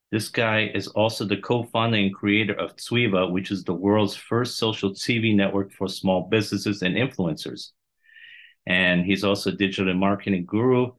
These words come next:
startup enthusiast, and tech expert. He is a man i-, indeed of many talents. Let's welcome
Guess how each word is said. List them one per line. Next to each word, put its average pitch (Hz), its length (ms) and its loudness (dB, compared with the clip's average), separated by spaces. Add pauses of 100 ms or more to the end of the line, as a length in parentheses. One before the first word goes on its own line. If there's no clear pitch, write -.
(160)
startup 113 420 0
enthusiast, 104 760 0 (160)
and 90 180 -6
tech - 520 -2
expert. 82 360 -4
He 101 120 4
is 107 100 0
a 113 60 4
man 127 440 0
i-, - 200 -6
indeed 113 400 2
of 90 80 -4
many 101 240 2
talents. 95 420 -4
Let's 139 340 -2
welcome 110 600 0